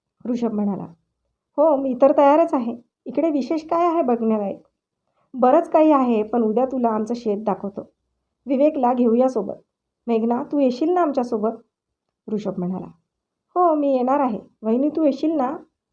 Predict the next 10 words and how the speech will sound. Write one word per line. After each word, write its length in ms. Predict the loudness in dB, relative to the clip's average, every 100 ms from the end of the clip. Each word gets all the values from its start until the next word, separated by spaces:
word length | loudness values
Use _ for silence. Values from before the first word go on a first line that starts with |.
| _ _ _ -2
"नाही, 280 | 0 0 -4 -4
तिला 160 | 0 2
घरीच 300 | 0 0 0
आराम 220 | 0 0
करू 200 | -2 -4
दे. 260 | -6 -14 _ _ _ -12
उगाच 380 | -2 0 0 2
दगदग 300 | 0 2 0
व्हायची 360 | 2 0 0
तिला. 260 | 0 -2